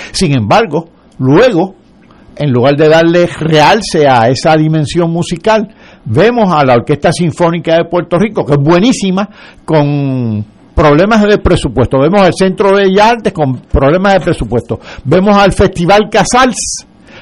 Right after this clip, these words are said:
con problemas de presupuesto. El Festival Casals, que dicho sea de paso, eh, es una institución que cuando se inició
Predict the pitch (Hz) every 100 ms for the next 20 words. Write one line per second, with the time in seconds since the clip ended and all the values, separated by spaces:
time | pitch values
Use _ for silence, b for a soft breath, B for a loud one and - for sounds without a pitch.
0 | - 175 143 151 143 156 208 202 185 156
1 | 151 120 113 101 131 - 147 131 127 127
2 | 123 185 208 196 233 220 - 123 117 147
3 | 135 185 185 208 190 - 160 B B B
4 | B B - 131 143 170 - 208 247 -
5 | - 135 147 180 165 185 180 - 214 190
6 | - B B _ - 156 - 151 143 143
7 | - 143 131 120 175 240